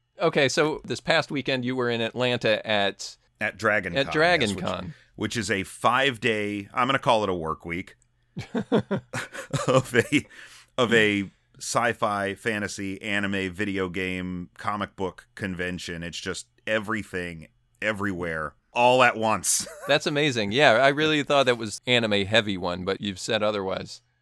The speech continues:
Speaker 2: It's an insane show, man. I mean, there is programming twenty-four hours a day.
Speaker 1: Wow.
Speaker 2: From Thursday night to five P M Monday. There's stuff to be doing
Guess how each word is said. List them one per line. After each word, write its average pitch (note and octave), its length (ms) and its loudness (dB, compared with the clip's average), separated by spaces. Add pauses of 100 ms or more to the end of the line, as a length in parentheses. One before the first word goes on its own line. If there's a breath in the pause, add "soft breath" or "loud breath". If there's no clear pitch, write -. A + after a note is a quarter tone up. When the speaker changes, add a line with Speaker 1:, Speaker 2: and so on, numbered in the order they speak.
Speaker 2:
It's B2 180 -8
an B2+ 80 -6
insane G#2+ 460 -4
show, G2+ 320 -6
man. D2+ 340 -14
I - 60 -8
mean, G2+ 280 -2 (320 soft breath)
there B2 300 0
is C3+ 200 -6
programming F#2+ 840 -4
twenty-four G#2 640 -6
hours F2+ 380 -6
a F2+ 60 -6
day. D#2 460 -10 (360)
Speaker 1:
Wow. A2 100 -18
Speaker 2:
From F#2 300 -4
Thursday G#2+ 560 -2
night G2+ 400 -4 (400)
to A2 100 -6
five G2 440 -2
P F#2+ 200 -6
M E2+ 80 -6
Monday. D2+ 380 -10 (280)
There's A2 280 -2
stuff - 300 -2
to G#2+ 60 -10
be G2 100 -4
doing F2+ 340 -6